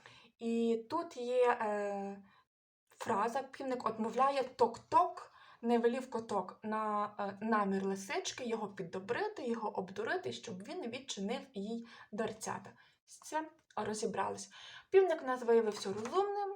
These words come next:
лисичку не пустив, і вона думає: «Ай-яй, що ж то собі, е, зробити, щоб то придумати?» На відміну від змії з Івасика Телесика голос вона не підробляє, вона, ем, робить звичайну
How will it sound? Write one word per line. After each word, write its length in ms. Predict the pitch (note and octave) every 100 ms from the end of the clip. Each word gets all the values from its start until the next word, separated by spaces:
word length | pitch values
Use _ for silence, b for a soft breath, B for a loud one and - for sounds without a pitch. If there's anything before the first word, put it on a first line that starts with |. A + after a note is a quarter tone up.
| - _
лисичку 680 | A3+ A#3+ - C4 B3+ - G#3+
не 220 | G#3+ E4
пустив, 640 | - - E4+ - - D4+ C4
і 40 | G#3+
вона 160 | G#3+
думає: 400 | A3 A3 G#3+ A3
«Ай-яй, 460 | - D#4 C4+ B3 B3
що 280 | A#3 - C#4+
ж 160 | -
то 120 | - A#3
собі, 360 | - G3 A3
е, 120 | B3 B B B B B - G#3+ G#3 G#3 G#3 G#3 -
зробити, 580 | G3 G3+ G3+ D#4 F4+ F4
щоб 320 | - - B3
то 160 | - A#3
придумати?» 720 | A3+ G3+ F3 F#3+ F#3+ F#3+ - B B B -
На 60 |
відміну 380 | C#4+ D#4 E4+ D#4+
від 420 | C4 B3 B3+ - A#3
змії 440 | G3 A#3 A#3+ A#3
з 100 | A3+
Івасика 400 | G3+ A3 A3+ A3+
Телесика 460 | G#3 G#3+ G#3 - A#3
голос 420 | A3 C4 C#4 B3+
вона 160 | A3 G#3
не 120 | A3
підробляє, 760 | G#3+ G3 F#3 F#3+ D4 G#4+ F4 D#4
вона, 380 | D#4+ F4 F4+ F4 B B B B B -
ем, 420 | B3+ A#3+ A#3+ A#3 A3 A3 A#3 _ _ _ -
робить 400 | B3+ E4+ D#4+ B3+
звичайну 960 | G#3+ A#3+ - G4+ G#4 G4+ F#4+ F#4+ F4+